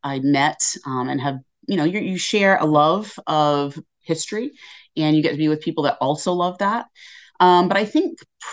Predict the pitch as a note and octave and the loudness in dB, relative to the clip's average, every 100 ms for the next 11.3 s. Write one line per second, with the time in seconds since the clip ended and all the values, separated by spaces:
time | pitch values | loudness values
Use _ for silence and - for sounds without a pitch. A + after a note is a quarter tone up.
0 | - B3+ B3 C4+ A#3 G3 C3 - D#3 F3+ | -4 2 2 2 0 -2 -6 -10 -8 -6
1 | E3 D#3 D#3+ D#3+ - _ - F#3 G3 - | -6 -6 -6 -6 -8 _ -2 2 2 2
2 | F3 F#3+ G3+ G3 - F3 F#3 - A3+ F#3+ | 2 2 2 -2 -6 -6 -2 2 2 2
3 | E3 D#3 D#3 - - - - D#3 D3+ D3 | 0 -2 -4 -10 -12 -10 -2 0 0 -4
4 | - - C#3 A#2+ C3 - - C#3 C3 B2+ | -8 -4 -2 -2 -4 -12 -12 -6 -4 -4
5 | - C#3 C3 D3+ C3+ A#2+ - D#3+ A#3+ B3 | -4 -4 -4 -6 -6 -6 -4 -2 -2 0
6 | G3+ E3 D#3+ - - - _ - F#3 F#3 | -2 -2 -4 -8 -20 -20 _ -2 2 4
7 | F#3+ F#3+ F#3+ F3+ - E3 D#3+ D#3 D3+ D#3 | 4 4 2 0 0 0 0 -2 -6 -4
8 | C#3+ C#3 C#3+ - D3 D3 D3+ D#3 D3+ - | -4 0 0 0 0 0 0 -2 -4 -4
9 | D#3 D3+ - D#3 D#3+ D3+ D#3 D3 D3 C#3 | -2 -2 -4 -2 0 2 2 0 2 2
10 | C3+ C3+ C#3 C3+ D3+ C#3+ - A#2+ - - | 2 0 -4 2 2 2 0 -6 -8 -8
11 | - - | -6 -6